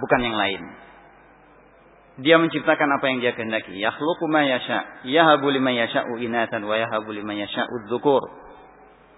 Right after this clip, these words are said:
"Wa yahabu liman yasha'u inatsan wa yahabu liman yasha'u adzukur." Nah,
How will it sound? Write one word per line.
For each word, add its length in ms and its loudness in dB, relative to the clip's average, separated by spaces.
"Wa 160 -2
yahabu 320 2
liman 160 -2
yasha'u 400 -4
inatsan 400 -2
wa 40 0
yahabu 320 -4
liman 200 -6
yasha'u 440 -2
adzukur." 720 -10
Nah, 240 -6